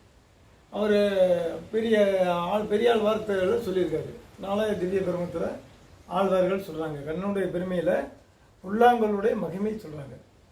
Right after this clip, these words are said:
புல்லாங்குழலின் ஓசை, கண்ணன் வாசிக்கும் போது தெய்வீக ஓசை, புல்லாங்குழலே தெய்வீக ஓசை, அதை கண்ணபிரானே வாசிக்கும் போது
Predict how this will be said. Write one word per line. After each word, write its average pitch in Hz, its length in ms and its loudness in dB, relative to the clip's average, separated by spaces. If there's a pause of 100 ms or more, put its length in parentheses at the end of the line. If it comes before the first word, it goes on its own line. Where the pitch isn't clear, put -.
(680)
புல்லாங்குழலின் 214 520 4
ஓசை, 180 420 -2
கண்ணன் 208 360 0
வாசிக்கும் 196 440 2
போது 214 200 -2
தெய்வீக 233 420 -2
ஓசை, 180 240 0
புல்லாங்குழலே 208 720 4
தெய்வீக 220 340 0
ஓசை, 185 440 0 (520)
அதை 233 300 6
கண்ணபிரானே 262 760 4
வாசிக்கும் 220 380 2
போது 202 600 0